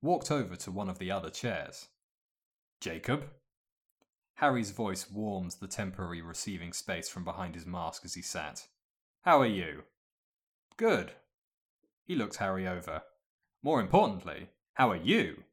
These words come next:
Daphne's owls haven't been able to tell us much." Harry nodded. "That's not surprising. I'm fine.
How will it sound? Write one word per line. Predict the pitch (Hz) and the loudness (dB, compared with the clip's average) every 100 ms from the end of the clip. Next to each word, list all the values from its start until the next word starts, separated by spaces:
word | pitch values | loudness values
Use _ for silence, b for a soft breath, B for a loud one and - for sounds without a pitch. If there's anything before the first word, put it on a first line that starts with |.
| _ _ _ _ _ _ _ - | _ _ _ _ _ _ _ 4
Daphne's | 175 143 123 | 4 4 4
owls | 170 113 90 | 4 4 2
haven't | - 139 110 | 4 4 2
been | 110 107 | -2 -2
able | 95 | -4
to | 92 | -10
tell | - 156 98 | 2 2 2
us | - | -2
much." | 113 113 - - - _ _ _ _ _ _ _ _ _ _ _ _ _ | -2 -2 -4 -12 -14 _ _ _ _ _ _ _ _ _ _ _ _ _
Harry | 156 113 92 | 4 4 2
nodded. | 90 82 76 - _ _ _ _ _ _ - | -2 -4 -8 -14 _ _ _ _ _ _ 2
"That's | 151 165 | 4 4
not | 135 127 | 2 2
surprising. | - 107 107 90 80 76 71 _ _ _ _ - | 0 0 2 2 0 -6 -14 _ _ _ _ 0
I'm | 202 | 2
fine. | 190 110 82 73 - | 2 4 2 0 -8